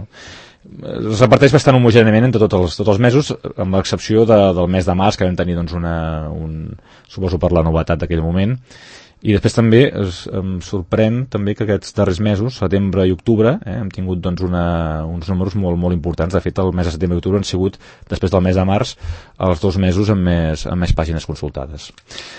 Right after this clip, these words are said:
De fet, també, aquestes són una mica les dades objecti-, objectives, perquè això sí que, això va a missa, eh? Una altra cosa és després la, el coneixement que en té la gent de, dels quims. Nosaltres fem un cop cada, cada sis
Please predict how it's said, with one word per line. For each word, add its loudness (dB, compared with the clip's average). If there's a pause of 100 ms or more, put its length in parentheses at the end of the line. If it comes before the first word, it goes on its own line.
(140)
De 4
fet, 4
també, 6 (1080)
aquestes -2
són 2
una 4
mica 8
les 8
dades 8
objecti-, 0
objectives, -4
perquè -4
això -2
sí -6
que, 0 (220)
això -4
va 0
a -2
missa, 0
eh? -6 (640)
Una 2
altra 2
cosa 6
és 0
després -2
la, 6
el -2
coneixement -6
que -6
en -8
té 0
la 2
gent -2
de, 0 (320)
dels -8
quims. -2
Nosaltres -4
fem 2 (800)
un -4
cop 0
cada, 2
cada 0
sis -10